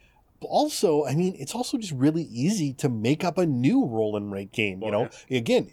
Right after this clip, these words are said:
Speaker 1: if you're bored, you're stuck in on a rainy day, and you've got some dice around, dice, a pencil, and some paper,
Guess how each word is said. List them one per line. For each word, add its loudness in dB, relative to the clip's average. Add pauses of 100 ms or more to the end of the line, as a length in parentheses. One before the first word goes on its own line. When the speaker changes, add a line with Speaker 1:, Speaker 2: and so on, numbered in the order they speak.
Speaker 1:
if 0
you're 2
bored, 2
you're 0
stuck 0
in 2
on 4
a 0
rainy 2
day, 2
and -2
you've -8
got -2
some -6
dice 0
around, 0 (400)
dice, 2
a -4
pencil, 2
and -2
some -8
paper, 2